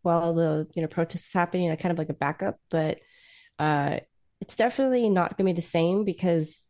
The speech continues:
you can't really index it and, like, see it from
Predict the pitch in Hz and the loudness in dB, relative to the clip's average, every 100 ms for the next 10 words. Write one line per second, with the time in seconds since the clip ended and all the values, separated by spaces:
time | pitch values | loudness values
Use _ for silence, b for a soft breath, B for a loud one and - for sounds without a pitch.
0 | - 156 - 185 180 180 175 160 - 147 | -6 -6 -2 -2 -2 0 0 0 -2 -2
1 | 139 170 - 226 233 - 160 147 147 - | -2 -4 -4 -4 -6 -4 -2 0 -2 -4
2 | - 151 165 - 175 156 151 147 | -4 0 -2 -2 -2 0 2 0